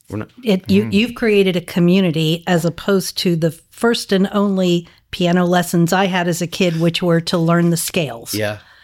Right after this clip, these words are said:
Speaker 2: Couldn't pass that, so that was the end of my
Speaker 1: <laughs>
Speaker 2: music background.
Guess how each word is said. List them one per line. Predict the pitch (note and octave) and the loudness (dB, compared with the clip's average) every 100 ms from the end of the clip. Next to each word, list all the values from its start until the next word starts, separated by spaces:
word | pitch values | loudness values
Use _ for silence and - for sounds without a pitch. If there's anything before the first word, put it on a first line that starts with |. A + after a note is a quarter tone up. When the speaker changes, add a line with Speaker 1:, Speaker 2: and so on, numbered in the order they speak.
| - - - | -20 -12 -2
Speaker 2:
Couldn't | A3+ A3+ | 0 0
pass | A#3 A3+ - | 0 -2 -2
that, | A#3 D4 A#3+ G3+ | 0 0 0 0
so | - G#3+ | 0 -2
that | - A#3+ A#3+ | -2 -4 -4
was | A3 - | -6 -4
the | A3+ | -2
end | B3 | 0
of | |
my | A3+ C#4+ | 0 2
Speaker 1:
<laughs> | A#3 | 2
Speaker 2:
music | - - C4 - | 0 0 -2 -2
background. | - - - G3 F#3+ | -6 -6 -8 -12 -12